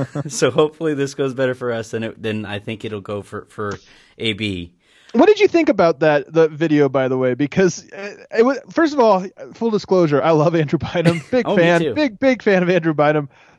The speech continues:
Speaker 2: But, man, that video of him doing these really slow post-ups against nobody and, like, jogging up and down the court, I just thought, "Man, it looks <laughs> even weirder than I thought it would."
Speaker 1: Yeah, no, it's not gonna go well. <laughs> Like,
Speaker 2: I'm all
Speaker 1: he
Speaker 2: for it, man. That w-,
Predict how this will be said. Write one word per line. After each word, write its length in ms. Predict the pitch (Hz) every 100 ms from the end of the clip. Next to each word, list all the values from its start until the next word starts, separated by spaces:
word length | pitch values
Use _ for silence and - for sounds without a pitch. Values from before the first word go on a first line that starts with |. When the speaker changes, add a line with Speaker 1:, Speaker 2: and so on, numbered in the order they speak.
| -
Speaker 2:
But, 140 | 214
man, 260 | 214 269 254
that 220 | 277 269
video 300 | 220 226 208
of 120 | 175
him 240 | 170 185 175
doing 240 | 170 156
these 220 | 151 131
really 400 | 127 151 180 170
slow 360 | 147 - 156 147
post-ups 640 | 135 147 147 - 139 127
against 380 | 143 135 127 -
nobody 460 | 135 135 135 123 120
and, 100 | 120
like, 220 | 117 110
jogging 500 | - 135 143 139 131
up 140 | 123
and 80 | 120
down 160 | 117 110
the 80 | 113
court, 260 | - 113
I 80 | 117
just 220 | 131 131
thought, 240 | 127 110 120
"Man, 260 | 131 135
it 80 | 120
looks 220 | 160 -
<laughs> 0 |
even 280 | 175 117 156
weirder 300 | 196 180 -
than 180 | 175 180
I 80 | 143
thought 240 | - 143
it 80 | 139
would." 240 | 120 117 117 _
Speaker 1:
Yeah, 480 | - 156 147 143 135
no, 380 | 135 123 117 107 -
it's 240 | 127 -
not 180 | 143 107
gonna 160 | 147 117
go 280 | 123 101 151 -
well. 200 | 233 196 262
<laughs> 1160 | 247 - 294 247 349 - 285 277 294 285 - _ - - _ 170 - - 330 294 - -
Like, 120 | 233
Speaker 2:
I'm 120 | 262
all 140 | 311 262
Speaker 1:
he 60 |
Speaker 2:
for 200 | - 185 151
it, 100 | 143
man. 240 | 147 147
That 80 | 208
w-, 160 | 247